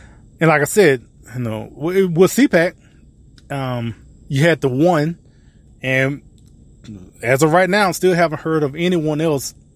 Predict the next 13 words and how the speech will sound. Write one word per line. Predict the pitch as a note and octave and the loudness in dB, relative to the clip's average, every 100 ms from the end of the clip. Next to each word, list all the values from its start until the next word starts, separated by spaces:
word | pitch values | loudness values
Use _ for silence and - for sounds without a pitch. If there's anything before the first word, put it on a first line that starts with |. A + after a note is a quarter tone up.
| - - - | -20 -18 -10
uh, | A#2 A2+ - | -6 -6 -2
testing | D3+ - B2 | -2 -2 -4
positive | - C#3 B2+ A#2+ A2 | 0 2 2 -2 -6
from | - D3 B2+ | -2 -2 -2
C | - D3 | -6 -6
pac, | G#2+ F#2+ - _ - - - - - - F#2+ | -8 -16 -18 _ -20 -20 -20 -20 -20 -18 -8
um, | G2+ G2+ G2+ F#2+ - - - - | -4 -4 -4 -8 -12 -20 -18 0
other | C3+ B2+ | 2 4
than | B2+ C3 | 2 2
that | B2 | 0
one | B2+ A#2+ | 0 -2
person. | C#3 B2+ F#2 - | -4 -6 -8 -8
So, | B2 A#2 | -4 -4